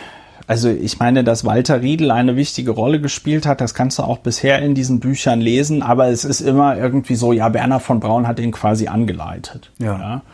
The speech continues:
Speaker 1: Ähm, da frag ich dann in meiner Masterarbeit, wie soll jemand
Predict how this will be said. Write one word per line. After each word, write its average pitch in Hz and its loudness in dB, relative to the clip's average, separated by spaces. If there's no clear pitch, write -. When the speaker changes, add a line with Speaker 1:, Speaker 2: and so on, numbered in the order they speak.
Speaker 1:
Ähm, 127 2
da 127 4
frag 131 0
ich 139 -8
dann 143 2
in 135 -2
meiner 135 2
Masterarbeit, 127 0
wie 127 2
soll 135 2
jemand 135 0